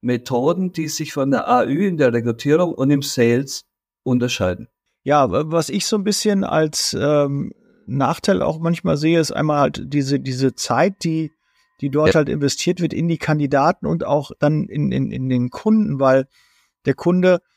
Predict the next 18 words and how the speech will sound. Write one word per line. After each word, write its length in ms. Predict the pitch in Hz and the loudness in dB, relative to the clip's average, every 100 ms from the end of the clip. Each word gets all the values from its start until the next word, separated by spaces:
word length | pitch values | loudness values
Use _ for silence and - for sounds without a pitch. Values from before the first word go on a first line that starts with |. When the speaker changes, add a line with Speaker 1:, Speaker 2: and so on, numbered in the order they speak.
| _ - | _ -2
Speaker 2:
wir 120 | 131 | 0
haben 120 | 151 | 2
meist 240 | 147 - | 0 -2
einen 100 | - | -4
Ansprechpartner, 1120 | 147 170 - 180 - 175 175 180 170 170 170 175 - | -4 -2 -4 -4 0 0 0 -2 0 0 0 -4 -6
der 420 | 147 143 143 139 135 - _ | -2 0 0 -2 -6 -14 _
gibt 300 | - 143 - | -10 -10 -2
uns 140 | 156 - | -2 0
die 120 | - | 0
Anforderungen 680 | 110 165 - 175 165 165 160 | 0 0 2 2 2 0 0
durch, 280 | 165 165 - | 2 2 0
sagt, 240 | 143 - | -2 0
er 80 | 135 | -2
braucht 340 | 135 131 - | -2 -4 0
eine 60 | 123 | 0
Empfangskraft 680 | 123 147 180 - 175 170 - | 0 -2 -2 -4 -6 -4 -4
als 180 | 151 | -6
Beispiel. 520 | - 151 147 - 165 | 0 0 0 -2 -4